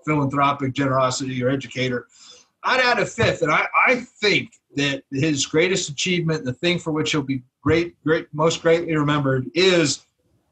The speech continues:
building a company that was bigger than himself. Again, I'm very bullish on Berkshire Hathaway. I think it'll be here in thirty years.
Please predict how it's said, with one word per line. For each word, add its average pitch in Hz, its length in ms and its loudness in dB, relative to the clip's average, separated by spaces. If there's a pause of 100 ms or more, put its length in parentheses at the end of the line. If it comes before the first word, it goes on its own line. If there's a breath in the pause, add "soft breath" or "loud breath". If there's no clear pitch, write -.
(180)
building 185 420 4
a 147 60 -2
company 160 420 0
that 131 120 -2
was - 140 -12
bigger 139 260 0
than 123 140 -2
himself. - 540 -6 (400)
Again, 135 320 -2
I'm 127 220 -4
very 170 200 2
bullish 180 360 2
on 170 140 0
Berkshire 170 360 0
Hathaway. 165 480 0
I 156 200 0
think 175 220 -4
it'll 147 120 -2
be 147 160 0
here 180 180 -4
in 175 80 -4
thirty 180 280 -4
years. 190 340 -4